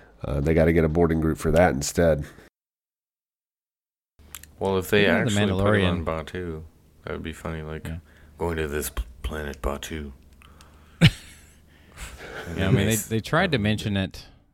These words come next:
Speaker 3: in a film already, and maybe they're gonna explore that a little more if they feel the need
Speaker 2: Well, they
Speaker 3: to.
Speaker 2: mention Black Spire, but they don't specifically say, like, Batuu or anything.
Speaker 3: Right. Well, you know.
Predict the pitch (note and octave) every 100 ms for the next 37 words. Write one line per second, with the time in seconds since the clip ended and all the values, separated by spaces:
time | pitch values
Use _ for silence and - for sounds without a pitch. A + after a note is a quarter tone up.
0 | - G2+ G2+ - G#2+ G2+ F#2+ F#2 G2+ F2+
1 | D#2+ E2 - - F2 F2+ F2+ F2+ F2 E2+
2 | D#2 - F#2 - - E2+ E2 D#2+ D2 E2
3 | D#2+ D#2+ E2 D2+ - _ _ _ _ _
4 | _ - F2+ D#2+ D2+ D#2 _ _ - D#2
5 | C#2+ E2 G2 G#2 G#2 G2+ G#2 G2 F#2+ E2+
6 | D#2+ E2+ D#2 - - E2+ E2 D2+ C#2+ D2
7 | D#2 D#2+ E2 D#2+ - - E2+ E2+ D#2+ D2
8 | D#2+ D2 D#2 D2 C#2+ - D#2 D2 C#2+ -
9 | D2+ C#2 C#2 C#2 C2+ C2+ C#2 C2+ C#2 -
10 | _ _ - F#2 E2+ D#2+ - - _ _
11 | F2 D#2+ C#2+ - - _ _ _ _ _
12 | _ F2 C#2+ C#2